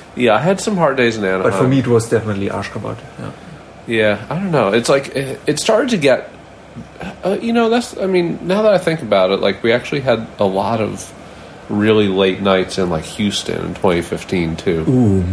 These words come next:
Speaker 1: That was a tough one.
Speaker 2: Maybe my brain just deleted those, yeah. 'Cause it was so traumatic.
Speaker 1: Like, there, there were a lot of
Speaker 2: <laughs>
Speaker 1: sessions where it, it
Speaker 2: Yeah.
Speaker 1: ended at, like, midnight there,
Speaker 2: Yeah.
Speaker 1: and, you know, it would start the next day at, at, like, eight A M.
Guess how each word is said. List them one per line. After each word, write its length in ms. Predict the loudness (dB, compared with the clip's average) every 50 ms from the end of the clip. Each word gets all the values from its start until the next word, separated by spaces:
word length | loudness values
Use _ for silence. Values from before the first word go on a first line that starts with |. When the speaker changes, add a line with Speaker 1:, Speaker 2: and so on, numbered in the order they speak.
| -4 -6 -10 -18 -20 -20 -18 -10 -2
Speaker 1:
That 160 | 0 0 2 2
was 120 | 0 -4
a 40 | -4
tough 320 | -4 -2 -2 -2 -2 -6 -8
one. 180 | -8 -8 -6 -4
Speaker 2:
Maybe 160 | 0 2 2 4
my 140 | 4 2
brain 360 | 2 2 0 2 2 2 2 2
just 220 | 2 0 0 0
deleted 400 | -2 -2 -2 -2 -2 -2 -4 -4
those, 340 | -4 -4 -4 -4 -4 -4 -4 -4
yeah. 260 | -2 -2 -2 -2 -4 -6 -10 -4
'Cause 120 | 0 2 4
it 20 |
was 140 | 4 4 4
so 160 | 2 0 0
traumatic. 680 | -2 -4 -4 -4 -2 0 0 0 0 0 -2 -4 -4 -4 -4
Speaker 1:
Like, 160 | -4 2 2
there, 140 | 2 2 2
there 140 | 2 0 2
were 160 | 2 2 2
a 40 | 2
lot 300 | 2 2 2 2 2 2
of 160 | 0 0 -2
Speaker 2:
<laughs> 140 | -6 -10 -10
Speaker 1:
sessions 520 | -6 0 0 0 0 2 -2 -2 -2 0 0
where 240 | 2 4 4 2 2
it, 320 | 0 0 -2 -2 -2 -6
it 200 | -6 -6 -2 0
Speaker 2:
Yeah. 60 | 2 2
Speaker 1:
ended 260 | 4 4 2 2 2
at, 80 | 2 2
like, 180 | 2 2 0
midnight 600 | -2 -2 0 0 0 0 0 -2 -2 -4 -4 -4
there, 340 | -4 -2 0 2 2 0 0 0
Speaker 2:
Yeah. 60 | -2 -2
Speaker 1:
and, 300 | -2 -2 -4 -6 -4 -4
you 80 | -2
know, 180 | 0 0 0 0
it 80 | 0 0
would 140 | -2 -2
start 280 | -2 0 0 0 0 0
the 60 | -2
next 280 | -2 -2 -2 -2 -6 -6 -2
day 300 | 0 0 2 2 0 0
at, 200 | -2 -4 -6 -6
at, 300 | -6 -6 -6 -6 -4 -2
like, 200 | -2 -2 -2 -4
eight 200 | -4 -4 -2 -2
A 200 | -2 0 0 -2
M. 120 | -2 -4